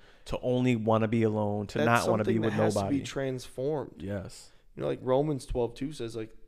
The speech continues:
Speaker 2: that we need to be transformed by the renewing of our minds so we can prove the good, acceptable, perfect will of God.
Speaker 1: Yeah.
Speaker 2: And, like, we read that and we're like, "Yeah, you gotta do that so you can believe in God." It's like, "Well,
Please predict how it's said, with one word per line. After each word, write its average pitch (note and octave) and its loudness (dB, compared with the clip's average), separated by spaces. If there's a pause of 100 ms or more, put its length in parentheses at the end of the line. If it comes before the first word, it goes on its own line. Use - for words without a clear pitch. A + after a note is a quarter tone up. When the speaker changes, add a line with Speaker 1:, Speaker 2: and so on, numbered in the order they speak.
Speaker 2:
that A#2+ -4
we B2 -4
need C3+ -6
to B2 -6
be A#2+ -4
transformed B2 -6
by A#2+ -2
the A2+ -6
renewing A#2+ -4
of A#2 -6
our A2 -4
minds A#2+ -6
so A2+ -12
we A2+ -10
can A2+ -8
prove A#2+ -4 (100)
the B2+ -2
good, A#2+ -2
acceptable, A#2 -8
perfect A2+ -6
will A2 -6
of G2 -10
God. C#3 -8
Speaker 1:
Yeah. A2 2 (420)
Speaker 2:
And, C3+ 0
like, A#2+ -2 (520)
we C#3 0
read C3+ 2
that E3+ 4
and - -4
we're B2+ 0
like, A2+ -4
"Yeah, F3+ 6
you C#3+ 2
gotta C#3+ 2
do D#3 0
that D#3 2
so - -4
you C#3 0
can B2 -4
believe D#3+ 0
in D3 0
God." D3+ 0
It's C3+ -8
like, C#3+ -2
"Well, D#3+ -4